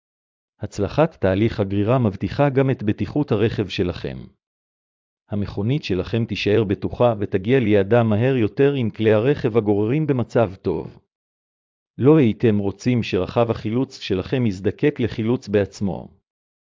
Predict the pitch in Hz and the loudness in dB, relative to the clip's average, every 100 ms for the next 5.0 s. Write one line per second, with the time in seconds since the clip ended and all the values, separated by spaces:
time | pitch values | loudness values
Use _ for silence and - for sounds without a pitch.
0 | _ _ _ 107 131 - 120 - 104 90 | _ _ _ -2 -2 0 -2 2 0 0
1 | 92 95 117 104 95 90 - 135 120 101 | -2 2 2 2 -2 -4 -2 0 0 -4
2 | - 101 113 110 95 117 117 135 - 104 | -4 -2 0 0 -2 0 0 0 -2 -2
3 | - 143 107 98 127 127 107 - 104 - | 0 2 2 0 0 -2 -2 -2 -2 0
4 | 135 110 117 123 113 - 87 - 76 | -2 0 0 0 0 -2 -4 -4 -8